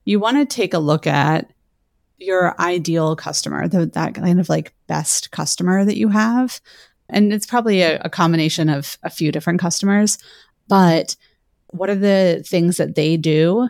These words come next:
that lead to success with you down the line? And this applies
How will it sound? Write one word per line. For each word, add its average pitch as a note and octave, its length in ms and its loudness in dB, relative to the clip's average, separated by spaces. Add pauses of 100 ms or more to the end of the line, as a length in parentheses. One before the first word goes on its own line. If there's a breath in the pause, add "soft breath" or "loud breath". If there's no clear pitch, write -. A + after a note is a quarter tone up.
(140)
that D#3 680 0 (320)
lead F3+ 380 0
to D#3+ 280 -4
success - 800 -4
with D3+ 160 -8
you D#3 160 -2
down D3 240 0
the D3+ 80 -2
line? D#3+ 420 -2 (360 loud breath)
And F#3+ 160 2
this A3 160 0
applies D#3+ 640 -2